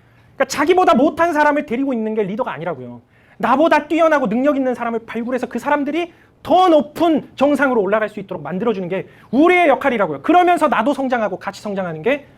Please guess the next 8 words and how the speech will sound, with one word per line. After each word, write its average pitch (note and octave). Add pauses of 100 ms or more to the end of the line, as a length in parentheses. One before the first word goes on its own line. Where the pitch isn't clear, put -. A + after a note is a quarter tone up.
(600)
기버의 D4+
전략인데 G3+
테이커들은 E4
자기보다 C4+
잘난 B3
놈들은 B3
다 G#3+
밟아버리고 F#3+